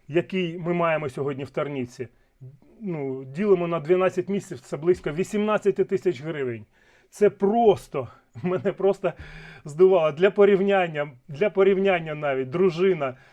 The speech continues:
Трачук Ольга отримує двісті п'ятдесят дві тисячі гривень, працюючи вчителем в відділі освіти Тернівської міської ради. Тобто Трачук,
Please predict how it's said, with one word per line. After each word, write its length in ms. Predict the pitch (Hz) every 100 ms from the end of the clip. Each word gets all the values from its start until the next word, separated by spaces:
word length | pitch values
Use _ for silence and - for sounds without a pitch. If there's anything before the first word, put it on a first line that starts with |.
| _ _
Трачук 440 | 165 170 196 180
Ольга 420 | 185 208 170 165 135 _ _ -
отримує 500 | 165 196 202 190 165
двісті 340 | 151 226 -
п'ятдесят 600 | 170 190 170 185 208 196
дві 200 | 143 180
тисячі 380 | 196 196 202 190
гривень, 380 | 156 208 196 185 - _ _ _
працюючи 560 | - 190 190 208 190 -
вчителем 640 | 180 - 208 175 147 131 127
в 40 |
відділі 320 | 180 147 156
освіти 460 | 156 135 180 185 170
Тернівської 520 | 139 139 147 - 139
міської 380 | 139 127 147 139
ради. 300 | 131 117 117 - _
Тобто 480 | 240 247 185 - 127 _
Трачук, 640 | - 190 190 - 226 185